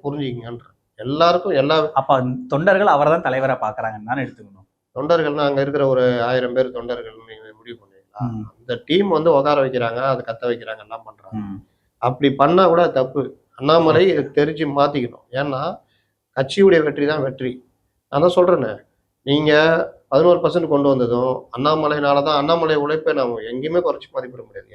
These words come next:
Speaker 1: எந்த பாஜக தலைவரோட அவருக்கு அந்த ரீச் ஜாஸ்தி இருந்தது, அதை கட்சிக்கு பயன்படுத்தினாருன்னா இல்லைன்ற,
Speaker 2: இல்லைன்றீங்களா?
Speaker 1: அவருக்கு தான் பயன்படுத்திக்கிட்டாரு.
Speaker 2: ம்.
Speaker 1: அது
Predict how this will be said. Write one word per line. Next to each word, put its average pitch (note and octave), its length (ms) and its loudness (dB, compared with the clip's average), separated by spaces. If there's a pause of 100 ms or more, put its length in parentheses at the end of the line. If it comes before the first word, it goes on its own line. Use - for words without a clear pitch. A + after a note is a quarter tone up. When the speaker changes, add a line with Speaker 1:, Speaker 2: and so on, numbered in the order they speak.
Speaker 1:
எந்த C3+ 200 0
பாஜக C3+ 420 0
தலைவரோட B2+ 560 -12 (500)
அவருக்கு B2+ 280 0
அந்த B2 100 -2
ரீச் D#3+ 360 -2
ஜாஸ்தி B2 240 -4
இருந்தது, G#2 400 -12 (360)
அதை C3+ 240 0
கட்சிக்கு D#3+ 540 0
பயன்படுத்தினாருன்னா C#3 600 -2
இல்லைன்ற, B2 480 -2 (580)
Speaker 2:
இல்லைன்றீங்களா? C#3+ 160 6
Speaker 1:
அவருக்கு - 260 6
தான் F3+ 200 6
பயன்படுத்திக்கிட்டாரு. G#2 560 0
Speaker 2:
ம். B2 240 -2 (360)
Speaker 1:
அது C#3 280 2